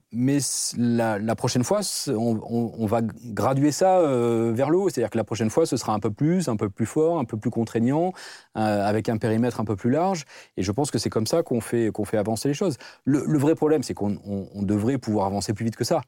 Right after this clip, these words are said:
Le vrai problème, c'est qu'on a, euh, vingt ans ou trente ans de retard dans ces, dans ces combats-là. C'est-à-dire que l'écocide, on aurait dû obtenir ça il y a vingt ans. Euh, la loi climat dont s'est gargarisé le gouvernement, euh, Macron, euh, euh, la loi climat et résilience qui a été adoptée il y a, il y a quelques mois,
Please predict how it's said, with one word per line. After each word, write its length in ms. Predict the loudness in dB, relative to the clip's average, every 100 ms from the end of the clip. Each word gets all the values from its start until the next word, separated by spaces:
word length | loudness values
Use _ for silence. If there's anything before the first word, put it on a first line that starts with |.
| _ _ -16
Le 220 | -4 -2
vrai 140 | 0
problème, 200 | 2 0
c'est 100 | 0
qu'on 160 | -4 -2
a, 180 | 0 2
euh, 380 | 0 -2 -4 -2
vingt 260 | -2 0
ans 80 | 0
ou 80 | -2
trente 240 | -2 -2
ans 80 | 0
de 60 | 0
retard 320 | 2 2 2
dans 120 | -2
ces, 220 | -4 -4
dans 140 | -4 -6
ces 180 | -6
combats-là. 380 | -4 0 0 0 -6 -20 -20
C'est-à-dire 220 | -6 -4
que 100 | -2
l'écocide, 600 | -2 0 -2 -2 -2 0
on 100 | 2
aurait 140 | 2 2
dû 80 | 0
obtenir 340 | -2 -6 -6
ça 140 | -2
il 60 | 0
y 40 |
a 40 | 0
vingt 200 | 0 0
ans. 160 | 0 -2 -12 -18 -6
Euh, 360 | -4 -2 -2 -2
la 120 | 0
loi 180 | 0 0
climat 360 | 2 2 2
dont 120 | 0
s'est 140 | -2 0
gargarisé 580 | 0 2 0 0 0 0
le 80 |
gouvernement, 680 | 0 -2 -2 -2 -2 -2 -2
euh, 200 | -4 -4
Macron, 580 | -4 -6 -2 0 2 2
euh, 200 | 0 -2 -6 -14 _
euh, 180 | -8 -8 -8 -6
la 120 | -2
loi 180 | 0 0
climat 300 | 0 0 2
et 80 | 2
résilience 500 | 2 2 2 2 0
qui 100 | -4
a 60 |
été 160 | -2 -2
adoptée 360 | 0 0 0
il 60 | 2
y 60 | 0
a, 60 | -2
il 100 | -2
y 40 | -2
a 60 |
quelques 200 | -2 -2
mois, 280 | 0 2 0